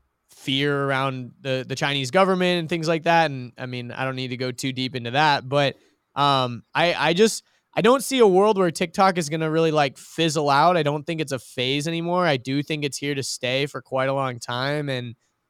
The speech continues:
um, I, I, th-, the difference, though, that I do see is that I don't see a lot of brands really thriving on TikTok.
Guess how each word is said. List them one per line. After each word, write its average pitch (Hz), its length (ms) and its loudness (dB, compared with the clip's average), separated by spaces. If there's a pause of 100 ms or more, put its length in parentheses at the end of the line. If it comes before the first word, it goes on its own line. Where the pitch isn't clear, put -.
um, 127 500 -2 (380)
I, 160 120 2
I, 156 440 0
th-, 147 300 -16 (260)
the 160 140 -2
difference, 208 480 2
though, 220 200 4
that 196 120 4
I 165 120 6
do 139 280 0
see 143 340 0
is 156 120 0
that 147 140 2
I 131 120 4 (140)
don't 156 280 4
see 220 200 -2
a 214 80 2
lot 165 200 6
of 139 200 -2
brands 131 560 -4
really 131 240 -2
thriving 127 840 -4
on 202 220 -4
TikTok. 202 640 0